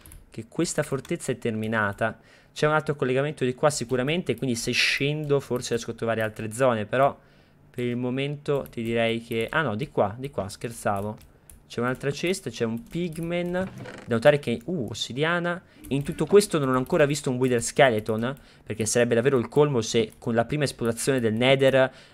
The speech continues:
ottenessi una testa del Wither. Sarebbe davvero il colmo. Uh, altri due diamanti. Sto volando leggermente, ragazzi, eh. Devo dire che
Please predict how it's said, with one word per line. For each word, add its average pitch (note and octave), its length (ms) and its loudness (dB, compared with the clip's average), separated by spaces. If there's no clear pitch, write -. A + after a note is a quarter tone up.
ottenessi A#2 680 0
una A2+ 200 0
testa A#2 280 -2
del G#2+ 100 0
Wither. G2+ 480 -4
Sarebbe A2 280 0
davvero A#2+ 420 2
il A2+ 160 -4
colmo. G2+ 540 -2
Uh, F#2+ 580 -6
altri A2 300 -6
due A#2 120 -2
diamanti. G#2+ 760 -4
Sto - 240 0
volando B2+ 480 4
leggermente, G#2+ 600 -4
ragazzi, G2+ 460 -4
eh. C#3+ 140 0
Devo A#2+ 200 -2
dire D3+ 220 0
che G#2+ 220 -4